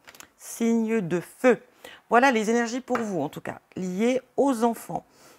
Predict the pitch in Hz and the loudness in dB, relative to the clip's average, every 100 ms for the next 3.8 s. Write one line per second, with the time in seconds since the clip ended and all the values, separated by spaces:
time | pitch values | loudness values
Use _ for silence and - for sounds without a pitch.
0 | - - 202 220 240 180 220 233 180 165 | -12 -2 0 0 0 0 0 -2 -4 -4
1 | - 165 170 139 - - 233 190 165 151 | -4 -6 -6 -8 -6 -4 -2 -2 -4 -4
2 | - 139 123 123 139 151 - 160 - 131 | -6 -6 -6 -6 -4 -4 -4 -8 -8 -8
3 | 131 131 123 127 165 - 226 | -6 -4 -4 -4 -6 -2 -2